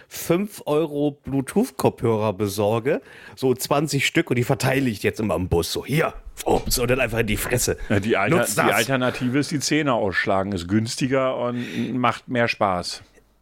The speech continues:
Speaker 1: Ja, nee, aber du, äh, weißt
Speaker 2: Und
Speaker 1: du,
Speaker 2: beim
Speaker 1: ich glaub, die
Speaker 2: Zahnarzt kriegst du
Speaker 1: Temu-Produkte
Speaker 2: noch, und beim Zahnarzt kriegst du auch noch dafür Kohle. Ey, geil, du hast
Speaker 1: Ja.
Speaker 2: jetzt wieder jemanden gebracht.
Speaker 1: Ja,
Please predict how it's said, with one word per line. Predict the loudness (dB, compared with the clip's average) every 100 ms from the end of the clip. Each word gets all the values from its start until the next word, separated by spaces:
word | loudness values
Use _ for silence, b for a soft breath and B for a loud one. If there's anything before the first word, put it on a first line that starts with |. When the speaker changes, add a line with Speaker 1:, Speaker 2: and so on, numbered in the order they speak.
| _ -4
Speaker 1:
Ja, | 0 0 0 -2
nee, | -2 -2 -2 -2
aber | 0
du, | 0
äh, | -2 -10
weißt | -8 0 2
Speaker 2:
Und | 4
Speaker 1:
du, |
Speaker 2:
beim | 2 2
Speaker 1:
ich |
glaub, | 2 2
die |
Speaker 2:
Zahnarzt | 2 2
kriegst | 2 2 2
du |
Speaker 1:
Temu-Produkte | 2 0 0
Speaker 2:
noch, | 0
und |
beim | 2 0
Zahnarzt | 2 0 0 -4
kriegst | -2 -2 0
du | 0
auch | 0
noch | 0
dafür | -2 0 -2
Kohle. | 2 2 2 0 0
Ey, | 0 0 0
geil, | 0 2
du | 0
hast | 0 0
Speaker 1:
Ja. |
Speaker 2:
jetzt | 0
wieder | 2 2
jemanden | 2 -2 -4
gebracht. | -4 -4 -4 -8 -20 _ _ _ _ B B B
Speaker 1:
Ja, | -2